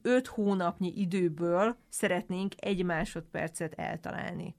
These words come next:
És akkor innentől kezdve mindenki eldöntheti maga, hogy ez megéri-e neki, vagy, vagy sem. És amúgy én szeretném elkerülni ezt a félreértést, hogy bárki azt higgye, hogy én ezt magas matematikaként hirdetem. Ez nem magas matematika. Tehát az, hogy kiszámolni, hogy mi a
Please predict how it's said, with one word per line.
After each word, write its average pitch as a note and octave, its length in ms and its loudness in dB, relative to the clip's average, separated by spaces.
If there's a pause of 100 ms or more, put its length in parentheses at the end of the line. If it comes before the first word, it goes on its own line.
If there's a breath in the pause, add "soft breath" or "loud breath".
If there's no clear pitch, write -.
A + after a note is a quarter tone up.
(180)
És G#3 140 0
akkor G#3+ 220 4
innentől G#3 360 4
kezdve G3+ 200 2
mindenki F#3+ 300 0
eldöntheti E3 460 -2
maga, D#3+ 420 -2
hogy E3+ 180 -2
ez E3 200 0 (320)
megéri-e E3 560 -2
neki, E3 300 -4
vagy, D#3 320 -4
vagy D#3+ 240 -6
sem. A#3+ 500 2 (100)
És F#3 140 -4
amúgy G3 200 4
én F3 80 0
szeretném F#3 560 0
elkerülni F3+ 460 2
ezt F#3 160 -2
a F3 40 0
félreértést, E3+ 480 0
hogy F3+ 100 -2
bárki F3+ 320 2
azt F3+ 180 -2
higgye, E3 240 -4
hogy E3+ 180 -2
én E3+ 160 0
ezt - 340 -4
magas F3 360 0
matematikaként E3+ 840 -2
hirdetem. E3+ 640 -2
Ez F3 120 -4
nem G#3 280 6
magas E3 440 0
matematika. E3 480 -6
Tehát D#3+ 180 -4
az, G3+ 160 2
hogy F#3 120 -2
kiszámolni, E3+ 540 0
hogy E3+ 80 0
mi F3+ 140 2
a E3 180 0